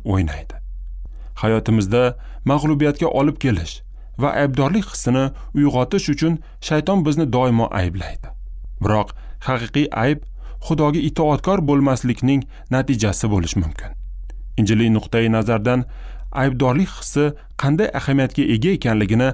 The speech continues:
har tomonlama ko'rib chiqamiz. Bizning aybdorlik hissimiz qisman oqlangan. Biz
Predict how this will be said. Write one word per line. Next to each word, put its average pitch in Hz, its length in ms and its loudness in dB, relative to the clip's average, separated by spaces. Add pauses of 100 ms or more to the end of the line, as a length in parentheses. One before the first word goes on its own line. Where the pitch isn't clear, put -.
(180)
har 196 260 -2
tomonlama 110 460 4 (220)
ko'rib 92 240 0
chiqamiz. 78 420 -8 (680)
Bizning 113 340 0
aybdorlik 110 540 2
hissimiz 135 420 0 (280)
qisman 170 400 0
oqlangan. 85 580 -2 (800)
Biz 147 260 0